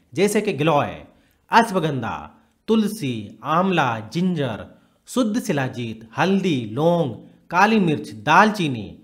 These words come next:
तो इस प्रकार से इसमें इंग्रेडिएंट हैं जो कि आपके हेल्थ के लिए काफ़ी अच्छे होते हैं। अब हम बात करते हैं इसके फ़ायदे के बारे में। तो देखिए, ये जो है आपके इम्यूनिटी सिस्टम को बूस्ट करती है।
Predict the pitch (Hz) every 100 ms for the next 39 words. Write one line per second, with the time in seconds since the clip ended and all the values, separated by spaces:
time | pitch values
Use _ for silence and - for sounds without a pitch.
0 | _ _ _ 185 - 247 - - - 170
1 | 170 170 170 190 202 170 - 165 135 127
2 | 147 156 151 170 214 269 - - _ -
3 | 127 131 151 165 120 - 165 127 127 117
4 | 156 165 143 165 170 208 185 185 175 135
5 | 95 78 - _ _ _ _ - 185 247
6 | 160 165 220 220 202 208 220 208 135 123
7 | 131 127 123 123 156 233 247 - _ _
8 | - 139 180 175 165 240 139 214 233 208
9 | 185 202 131 - - 208 175 170 196 233
10 | - 190 185 180 208 175 233 - 160 -
11 | 117 98